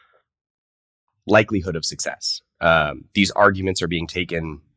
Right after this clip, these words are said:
seriously by courts across the country. In fact, federal courts across the country are striking down or holding unconstitutional various provisions of that. So, uh, you know, F P C has not, is not alone in this fight, certainly. You know, we're incredibly excited that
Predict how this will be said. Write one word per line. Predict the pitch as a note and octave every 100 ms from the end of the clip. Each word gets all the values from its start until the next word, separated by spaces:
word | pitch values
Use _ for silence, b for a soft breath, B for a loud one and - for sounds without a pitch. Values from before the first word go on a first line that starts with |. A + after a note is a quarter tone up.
| _ _ _ _ _ -
seriously | - G#2+ G2+ G2+ G#2
by | F#2+ F2
courts | G#2+ G2
across | - F#2+ E2+
the | D#2+
country. | F2+ E2 F2 D#2+
In | E2
fact, | F2 E2 E2 - B B B B _
federal | G#2 G#2+
courts | G2+ G2 F#2
across | F2+ F2+
the | -
country | - G#2 - D#2 D#2 -
are | D#2 D#2
striking | - - F2+ F2+ G2 F2
down | D#2+ E2 F2 E2 D#2+ D2+ - b b b b _
or | F2
holding | E2 G#2 F#2+
unconstitutional | E2+ E2 F2 F2 - E2 E2+ E2+ D2+
various | D#2+ D#2+ D#2+
provisions | - D2+ D#2 D#2 D2
of | -
that. | - A#2+
So, | - A2 F#2 b b b -
uh, | F2+ D#2+ C#2
you | E2+
know, | D#2+
F | A2
P | -
C | A2+ G#2
has | F#2
not, | F2+ F2+ D2
is | F#2 F#2
not | E2+ -
alone | D#2+ G2+ A2
in | G2+
this | G2+
fight, | G2 F#2+
certainly. | - F#2 D#2 F2 E2+ D#2+
You | E2
know, | D#2 D#2 -
we're | E2 E2
incredibly | D#2+ - F#2 F2 D#2+ D2+
excited | D2+ D#2+ D#2 D2+
that | D2 D2